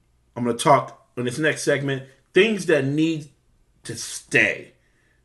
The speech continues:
<laughs> with the Hawks. We saw a lot of good in the seven-game winning streak. We saw some things that have been working,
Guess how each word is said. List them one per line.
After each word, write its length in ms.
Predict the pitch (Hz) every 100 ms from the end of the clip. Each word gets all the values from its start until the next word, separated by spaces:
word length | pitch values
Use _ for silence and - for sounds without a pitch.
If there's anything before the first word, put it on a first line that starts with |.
| -
<laughs> 320 | 127 - - -
with 160 | 120
the 80 | 117
Hawks. 340 | 113 - -
We 80 | 117
saw 240 | 113 170 160
a 40 |
lot 140 | 151
of 200 | 120 104
good 320 | - 139 135 127
in 120 | 127
the 80 | 120
seven-game 580 | 139 123 117 120 117
winning 200 | 117 117
streak. 440 | 113 - 127 120 - - _ _ -
We 160 | 110 117
saw 280 | 139 127
some 180 | 120 127
things 400 | 131 127 123 117
that 380 | 120 110 - _ _ -
have 300 | - 127 120
been 280 | 120 110 104
working, 640 | 120 117 127 117 120